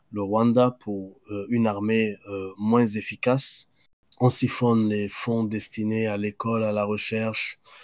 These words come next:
euh, aux bourses d'études, à la santé, aux infrastructures.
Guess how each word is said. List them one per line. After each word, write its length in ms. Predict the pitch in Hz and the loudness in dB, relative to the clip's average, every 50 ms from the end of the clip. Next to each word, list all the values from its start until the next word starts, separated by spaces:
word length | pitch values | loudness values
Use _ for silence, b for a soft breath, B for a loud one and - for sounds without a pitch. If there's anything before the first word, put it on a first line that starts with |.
| B B B _ - | B B B _ -8
euh, 420 | 107 104 101 101 101 101 101 101 101 | -6 -6 -4 -4 -6 -4 -4 -4 -4
aux 100 | 113 110 | -4 -4
bourses 340 | 107 107 123 117 107 - - | -4 -2 -4 -2 -2 -2 -2
d'études, 520 | - 107 101 - - 120 117 117 117 107 | -2 -2 0 0 0 2 2 0 0 0
à 60 | 110 | -2
la 140 | 104 107 107 | -2 0 4
santé, 720 | - - - 107 104 101 _ - 113 113 110 110 107 107 _ b b b b b b b _ | 4 4 4 2 -4 -6 _ -4 -4 -2 -2 -4 -6 -10 _ b b b b b b b _
aux 420 | 110 104 101 101 101 98 98 110 | -8 -8 -6 -6 -6 -4 -2 -2
infrastructures. 1080 | 117 113 - - 117 110 - - - 113 - _ - - 117 117 117 117 117 113 - | 0 0 2 2 2 4 4 4 2 0 -6 _ -4 -2 0 0 0 0 -2 -6 -12